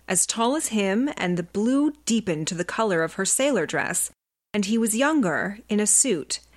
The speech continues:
and the microphone stand was a rail-thin man in a trench coat and brimmed hat looming over them with impossibly ancient eyes. In those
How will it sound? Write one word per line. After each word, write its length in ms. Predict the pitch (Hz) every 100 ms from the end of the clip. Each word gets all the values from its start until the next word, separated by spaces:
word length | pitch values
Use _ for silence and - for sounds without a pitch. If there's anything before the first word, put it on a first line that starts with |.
| -
and 140 | 226
the 60 | 226
microphone 580 | 240 320 330 269 180 160
stand 480 | - 170 151 165 202
was 180 | 202
a 80 | 208
rail-thin 680 | 196 208 254 339 - 233 220
man 260 | 190 160 160
in 100 | 190
a 40 |
trench 400 | 190 277 330 -
coat 260 | - 165 165
and 200 | 170 165
brimmed 300 | 190 214 214
hat 400 | - 247 139 -
looming 420 | 185 233 285 269 240
over 260 | 247 185
them 220 | 151 156
with 120 | 175 175
impossibly 800 | 185 185 294 320 - 165 156 -
ancient 420 | 220 214 175 165
eyes. 440 | 180 143 - - - _ _ _ _
In 180 | 233 254
those 260 | 285 349